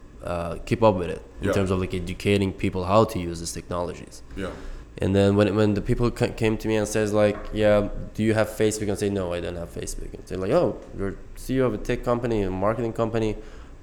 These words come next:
Speaker 1: H-, how?" <laughs>
Speaker 2: Yeah.
Speaker 1: You know? Say, like, "Yeah, I'm not even, um, I rarely shop online even though."
Speaker 2: Hmm.
Speaker 1: Like, Amazon, I think I shop twice or maybe three, four times.
Speaker 2: Wow.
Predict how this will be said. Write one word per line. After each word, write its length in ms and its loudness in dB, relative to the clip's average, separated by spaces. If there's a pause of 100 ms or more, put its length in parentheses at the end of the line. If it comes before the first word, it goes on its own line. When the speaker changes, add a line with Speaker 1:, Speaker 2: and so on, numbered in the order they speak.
(200)
Speaker 1:
H-, 100 -14 (300)
how?" 840 8
<laughs> 40 -4
Speaker 2:
Yeah. 140 0
Speaker 1:
You 80 4
know? 220 2 (400)
Say, 120 2
like, 160 6
"Yeah, 160 8
I'm 100 6
not 240 2
even, 380 4
um, 480 6 (580)
I 60 2
rarely 380 8
shop 420 6
online 460 4
even 280 -8
though." 140 -12 (220)
Speaker 2:
Hmm. 280 0
Speaker 1:
Like, 120 -2
Amazon, 500 2
I 120 2
think 280 -4
I 120 2
shop 300 0 (560)
twice 840 0
or 160 -6
maybe 280 -6
three, 200 -10
four 200 -10
times. 540 -12
Speaker 2:
Wow. 320 -2